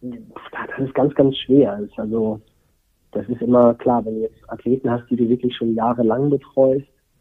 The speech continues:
und du hast irgendwie das Gefühl, dass was, ähm, dass was abfällt, also wenn du jetzt irgendwie das,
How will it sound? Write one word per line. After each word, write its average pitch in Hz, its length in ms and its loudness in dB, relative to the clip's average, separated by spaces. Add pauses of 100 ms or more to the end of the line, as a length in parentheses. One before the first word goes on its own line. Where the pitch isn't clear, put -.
(440)
und 120 160 -10
du 120 100 -2
hast 127 200 -6
irgendwie 123 320 0
das 120 200 0
Gefühl, 135 640 4
dass 123 220 0
was, 117 180 -4 (960)
ähm, 214 520 -4 (920)
dass - 160 -14
was 123 220 0
abfällt, 147 720 4 (240)
also 110 220 -6
wenn 110 160 -2
du 113 60 -2
jetzt 113 240 -10
irgendwie 113 280 -6
das, 113 120 -4